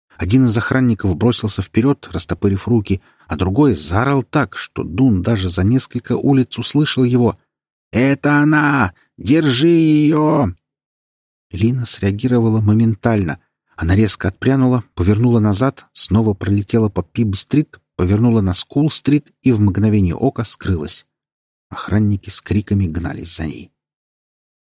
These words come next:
Дун следил за происходящим, побелев от страха. «Она бегает гораздо быстрее, чем они», — внушал он себе. «Она обведёт их вокруг пальца.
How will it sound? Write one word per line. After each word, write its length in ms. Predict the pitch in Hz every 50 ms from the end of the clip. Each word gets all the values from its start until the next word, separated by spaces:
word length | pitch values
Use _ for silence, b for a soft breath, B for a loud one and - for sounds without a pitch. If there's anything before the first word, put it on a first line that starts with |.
| _ -
Дун 260 | - 85 104 120 117
следил 400 | - - - 95 92 110 117 113
за 140 | 98 92 104
происходящим, 920 | - - 107 104 - - 95 98 104 131 139 - - - - - - - _
побелев 540 | - 98 87 82 90 85 95 110 107 - 104
от 100 | 98 -
страха. 600 | - - - - 90 101 95 87 - - 92 - - _ _ _ _ _ _ _ _ _ _ _ _ - -
«Она 160 | 67 78 85
бегает 380 | 73 71 87 85 80 87 80 -
гораздо 340 | - 95 92 87 82 80 80
быстрее, 460 | 82 101 - - - 151 160 127 87
чем 260 | - - - 78 80
они», — 260 | 82 82 78 76 - _ _ -
внушал 440 | - 80 87 87 - - - -
он 120 | 73 76 90
себе. 340 | - - 76 71 76 - - _ _ _ _ _ _ _ _ -
«Она 220 | - 92 98 110
обведёт 460 | 110 92 92 98 98 87 - 135 -
их 140 | 135 - -
вокруг 320 | 120 127 - - 127 - -
пальца. 480 | - 143 131 113 98 - - - 107